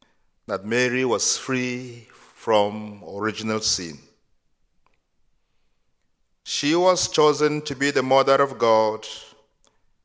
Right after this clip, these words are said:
and because of this singular task that the Lord wanted her to carry out, he prepared her and preserved her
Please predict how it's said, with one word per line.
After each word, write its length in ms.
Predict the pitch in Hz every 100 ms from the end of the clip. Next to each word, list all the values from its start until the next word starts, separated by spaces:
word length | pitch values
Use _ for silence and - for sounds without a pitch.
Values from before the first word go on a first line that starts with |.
| _ _ _ _
and 180 | 110 104
because 640 | 110 151 156 156 156 -
of 140 | 135
this 160 | 131 147
singular 760 | - 196 196 180 135 104 87 - - - _
task 580 | 147 135 - - - -
that 180 | 104
the 80 | 107
Lord 380 | 110 123 139 135
wanted 420 | 123 135 147 147
her 160 | 135 127
to 140 | 127
carry 400 | 127 107 104 104
out, 320 | 95 92 98
he 100 | -
prepared 720 | 113 120 113 - 151 156 156 156
her 380 | 147 139 143 87
and 180 | 123
preserved 680 | 110 110 92 110 123 127 -
her 360 | 113 104 101